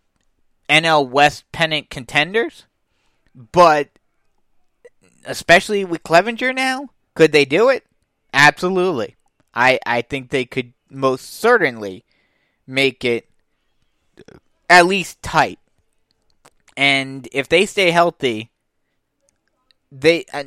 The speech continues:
do I think they're gonna make it to the World Series? Probably not. But do I think that they have the potential? Absolutely, especially now with Clevinger.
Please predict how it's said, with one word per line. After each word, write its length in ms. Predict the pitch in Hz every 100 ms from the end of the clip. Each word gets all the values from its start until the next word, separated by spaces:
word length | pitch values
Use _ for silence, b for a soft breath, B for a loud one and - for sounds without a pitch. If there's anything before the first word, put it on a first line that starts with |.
| 135
do 160 | 135 160
I 100 | 165
think 240 | 165 202
they're 100 | 202
gonna 220 | 190 196 180
make 180 | 180
it 100 | 180
to 100 | 185
the 100 | 180
World 260 | 180 180 175
Series? 460 | - 196 185 175 - _ _ _ _ _
Probably 680 | - 339 370 277 208 160 131
not. 380 | 120 120 127 - _ _ _ _ _ _ _ _
But 420 | 131 160 147 135 _ _ _ _ 139
do 240 | 127 151
I 140 | 147
think 320 | 139 165 160 147
that 220 | 147 123
they 120 | 131
have 300 | 127 139 117
the 140 | 113
potential? 1000 | - 123 _ - 127 131 - 262 254 277 - _ _ _ 131
Absolutely, 840 | 151 - 160 143 135 95 82 113
especially 760 | 123 135 - - 160 - 135 120
now 240 | 120 117
with 100 | 110
Clevinger. 460 | - 120 107 98